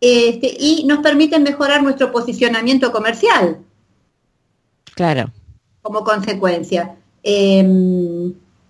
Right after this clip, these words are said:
Speaker 1: y, este, yo opino, eh, siempre termino mis charlas diciendo, eh, que acá se beneficia toda la cadena, ¿no?, de valor, es decir, el autor del texto, el comitente del trabajo, que no tiene por qué ser, este,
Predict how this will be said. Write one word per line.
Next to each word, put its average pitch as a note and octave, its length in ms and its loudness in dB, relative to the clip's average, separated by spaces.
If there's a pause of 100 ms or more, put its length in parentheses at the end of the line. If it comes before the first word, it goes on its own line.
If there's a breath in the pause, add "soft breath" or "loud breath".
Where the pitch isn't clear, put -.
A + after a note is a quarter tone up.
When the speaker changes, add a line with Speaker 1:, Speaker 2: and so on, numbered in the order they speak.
Speaker 1:
y, D4 320 4
este, A#3 380 0
yo C#4 220 2
opino, C#4 580 2 (260)
eh, F#3+ 160 -10
siempre G#3+ 280 0
termino G3+ 320 -2
mis G3 140 -2
charlas A3+ 300 0
diciendo, G#3 640 2 (440 loud breath)
eh, G#3 280 0
que A3 80 2
acá C4+ 300 0
se C#4+ 80 0
beneficia B3+ 520 0
toda C#4 200 2
la B3+ 160 0
cadena, F#3+ 480 -2
¿no?, F#3+ 220 -4
de A3+ 120 -2
valor, F#3+ 440 2
es G#3 180 -4
decir, G#3 680 -2
el A3+ 160 2
autor C#4 760 2
del G3 360 -2
texto, G#3 500 -2
el D4 120 0
comitente B3 840 2
del G3+ 160 0
trabajo, F#3+ 640 -2
que G3+ 100 -4
no F3 120 -4
tiene F3+ 180 -2
por F#3+ 180 -4
qué F#3+ 160 0
ser, - 180 2
este, F3 380 -2